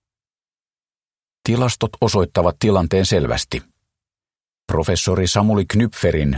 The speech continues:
vuoden kaksituhatta kaksikymmentäneljä tutkimuksen mukaan vuonna kaksituhatta kaksikymmentäkaksi vain satakuusikymmentäkahdeksantuhatta seitsemänsataakolme suomalaista omisti listaamattoman yhtiön osakkeita,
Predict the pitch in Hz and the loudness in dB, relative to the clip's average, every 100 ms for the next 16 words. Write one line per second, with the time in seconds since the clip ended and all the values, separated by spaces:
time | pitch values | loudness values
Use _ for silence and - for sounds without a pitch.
0 | - 78 76 71 78 80 - 78 78 - | -2 0 0 0 -2 -2 -4 -2 -4 -2
1 | 78 87 - 90 82 80 87 92 95 80 | 0 0 0 -2 -2 0 0 0 0 0
2 | 73 98 - 73 71 - 69 80 87 76 | -2 -4 -2 -2 -2 -2 0 0 0 0
3 | 60 57 - _ - 80 78 80 92 - | 0 -4 -10 _ -4 0 0 0 -2 -2
4 | 78 85 87 85 92 - 87 82 85 85 | -4 -2 -2 0 -2 -2 -4 -2 -2 0
5 | - 101 - 80 69 _ _ - 80 80 | -2 -2 -4 -6 -6 _ _ -2 0 0
6 | 73 92 92 - 98 92 85 90 85 90 | -2 -2 -4 -2 -2 0 -2 0 0 0
7 | - 95 90 80 - 73 71 80 76 - | 0 0 0 -4 -2 -2 -2 -2 -4 -4
8 | 78 85 92 - 80 76 78 78 76 - | -4 -2 -2 -2 -4 -2 -2 0 0 0
9 | 98 76 73 90 73 64 58 62 - 67 | 0 0 0 0 0 0 -2 -2 -4 -6
10 | - _ 104 104 78 - 80 90 - 78 | -8 _ 0 2 0 -2 -2 -2 0 0
11 | 67 69 - 78 78 80 78 - 73 67 | 0 -2 -2 -2 -2 -2 -4 -4 -4 -2
12 | 82 - - _ 60 58 - | -2 -2 -4 _ -6 -4 -6